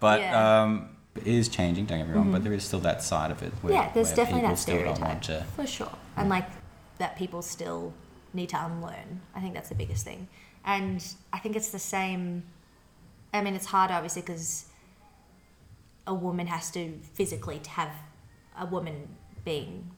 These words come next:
Speaker 2: I mean, like, someone who's cisgender, but I guess in general, if somebody, anybody is carrying a baby, they have to take the time out.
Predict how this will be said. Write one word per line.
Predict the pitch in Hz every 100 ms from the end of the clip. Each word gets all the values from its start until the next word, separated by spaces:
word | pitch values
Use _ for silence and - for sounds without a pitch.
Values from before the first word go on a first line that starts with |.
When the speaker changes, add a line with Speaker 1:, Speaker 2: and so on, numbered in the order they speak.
| -
Speaker 2:
I |
mean, | 165 139
like, | 180
someone | 180 165
who's | 151 - - - -
cisgender, | - 160 170 170 -
but | 180
I |
guess | 185 -
in | 156
general, | 160 156 147 143
if | 120 -
somebody, | 175 160 151 143 294
anybody | 294 131 -
is | -
carrying | - 156 151
a | 151
baby, | 143 143 131
they | 156 147 131 160 -
have | 139 -
to | 156
take | - - -
the |
time | - 139 131
out. | -